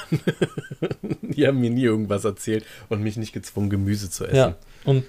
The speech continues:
Speaker 2: und das ist auch der Grund, warum ich eines Tages in einem roten Strandbuggy mit gelbem Häubchen fahren muss.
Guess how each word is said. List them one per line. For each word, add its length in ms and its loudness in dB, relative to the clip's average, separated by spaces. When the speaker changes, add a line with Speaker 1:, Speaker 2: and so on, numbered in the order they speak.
Speaker 2:
und 200 4
das 180 6
ist 100 -2
auch 140 6
der 140 8
Grund, 280 4
warum 200 4
ich 100 4
eines 280 2
Tages 380 6
in 100 0
einem 140 2
roten 300 4
Strandbuggy 580 4
mit 220 2
gelbem 280 4
Häubchen 520 2
fahren 320 2
muss. 260 -2